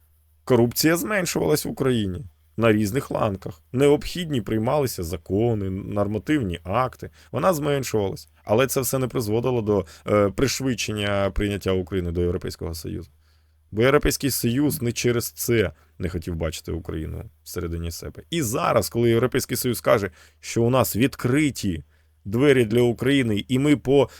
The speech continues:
е, скороченому, е, скороченій програмі Україну готові приймати до сво-, до своїх лав, це не через те, що у нас подолали корупцію. Якраз останні роки через, е, воєнні дії корупція збільшилась і,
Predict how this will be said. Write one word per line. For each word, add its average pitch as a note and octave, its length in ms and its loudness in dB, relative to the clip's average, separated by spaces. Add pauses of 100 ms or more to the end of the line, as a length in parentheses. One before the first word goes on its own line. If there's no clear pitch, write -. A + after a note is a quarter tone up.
(140)
е, A#2 120 6
скороченому, A#2 1040 2 (260)
е, G2+ 280 2
скороченій C3 520 2
програмі B2 540 4
Україну A2 520 0
готові G#2 340 0
приймати G2+ 480 -4
до F#2 140 -2
сво-, G#2 420 -2
до A2 280 2
своїх G#2+ 440 -2
лав, F3+ 260 2 (500)
це - 180 -2
не D3+ 100 0
через D3 320 0
те, E3 240 2
що A#2 220 0
у A2 80 2
нас G#2 220 0
подолали G#2 520 2
корупцію. G#2 640 -2 (240)
Якраз A2 340 4
останні A2 440 -2
роки A2 440 -4 (260)
через, A2 440 0
е, A2 520 4
воєнні A2+ 460 2
дії F#2+ 320 0
корупція G#2+ 720 0
збільшилась F#2+ 920 -2
і, G#2 380 -4